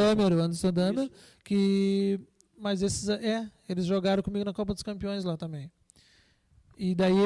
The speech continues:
Speaker 1: é, é nisso que eu digo que Eliandra pegava, o Gabi saía do Grêmio pra vir jogar no cep. Ela pegava lá do Cristal, daí já tra-, esperava os tre-, o treinador acabar os treinos, trazia eles.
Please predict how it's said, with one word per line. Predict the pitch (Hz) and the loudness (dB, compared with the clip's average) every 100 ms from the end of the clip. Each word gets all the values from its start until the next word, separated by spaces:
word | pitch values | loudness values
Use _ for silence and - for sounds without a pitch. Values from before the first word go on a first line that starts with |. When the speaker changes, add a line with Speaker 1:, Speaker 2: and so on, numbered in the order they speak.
| 196 | 2
Speaker 1:
é, | 220 208 208 208 | 2 2 2 0
é | 196 | -2
nisso | 202 - | -4 -2
que | |
eu | 214 | -2
digo | 202 233 | -2 -2
que | |
Eliandra | 214 196 196 208 214 | 0 2 0 0 0
pegava, | 202 180 175 202 269 262 185 _ _ _ - | 0 -2 -2 -4 -4 -4 -6 _ _ _ -16
o | 185 | -6
Gabi | 185 180 185 | -4 -4 -4
saía | - 190 185 | -4 -4 -4
do | 180 | -4
Grêmio | 185 190 226 285 | -2 -2 -2 -4
pra | 247 220 | -4 -4
vir | 220 | -2
jogar | 220 233 | -2 -4
no | |
cep. | 247 262 214 185 - _ _ _ - | -6 -4 -4 -4 -12 _ _ _ -12
Ela | 160 156 | -10 -10
pegava | 160 156 165 185 208 226 | -10 -10 -8 -8 -8 -8
lá | 175 185 | -8 -8
do | 220 | -10
Cristal, | 240 214 - 185 202 220 240 _ | -10 -12 -10 -10 -8 -10 -14 _
daí | 190 196 | -6 -4
já | 202 | -6
tra-, | 214 208 | -6 -8
esperava | 196 226 208 202 226 | -8 -6 -4 -4 -6
os | |
tre-, | - 214 | -8 -4
o | 202 180 170 | 0 0 0
treinador | 165 202 196 185 185 196 185 165 - _ _ _ | -2 -2 0 0 2 2 0 -2 -8 _ _ _
acabar | - 165 170 170 | -14 -8 -4 -2
os | 180 | -2
treinos, | 175 180 202 | -4 -4 -4
trazia | 208 196 156 196 220 | -4 -4 -4 -2 -2
eles. | 208 233 277 - | -2 -4 -6 -10